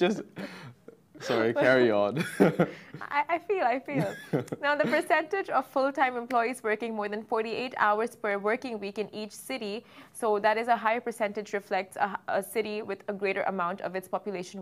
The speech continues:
Speaker 2: working overtime.
Speaker 1: However, since the pandemic, Dubai companies have become more flexible with allowing people to work from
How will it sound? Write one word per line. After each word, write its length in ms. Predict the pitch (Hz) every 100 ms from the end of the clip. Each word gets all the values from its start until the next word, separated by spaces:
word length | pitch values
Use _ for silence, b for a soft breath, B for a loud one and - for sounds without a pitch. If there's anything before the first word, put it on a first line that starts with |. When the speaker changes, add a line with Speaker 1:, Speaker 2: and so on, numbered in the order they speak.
| 170
Speaker 2:
working 200 | 180 180 175
overtime. 420 | 165 165 170 - - - - b b b b
Speaker 1:
However, 340 | 160 175 180 180 180 - -
since 160 | - 151
the 80 | 190 180
pandemic, 460 | 139 117 117 120 123 117 -
Dubai 540 | 127 113 120 127 131 135 123
companies 320 | 101 110 107
have 260 | - 113 147 -
become 220 | - 143 127
more 80 | 123 95
flexible 540 | 101 - 98 101 107 101
with 120 | 104 -
allowing 260 | 107 101 104
people 280 | 104 98 104
to 120 | 92
work 220 | 87 92
from 160 | 104